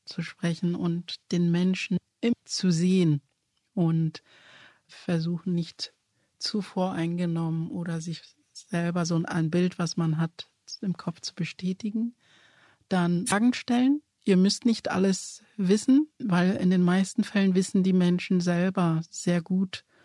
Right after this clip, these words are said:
wo sie Herausforderungen haben, wo sie Unterstützung haben.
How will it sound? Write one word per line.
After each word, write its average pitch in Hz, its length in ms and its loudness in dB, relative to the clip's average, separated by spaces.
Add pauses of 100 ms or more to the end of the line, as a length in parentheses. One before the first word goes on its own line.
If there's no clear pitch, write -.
(280)
wo 180 360 0
sie 185 280 2
Herausforderungen 175 1120 0
haben, 170 380 0
wo 185 180 2
sie 180 200 -2
Unterstützung 175 880 -2
haben. 170 460 0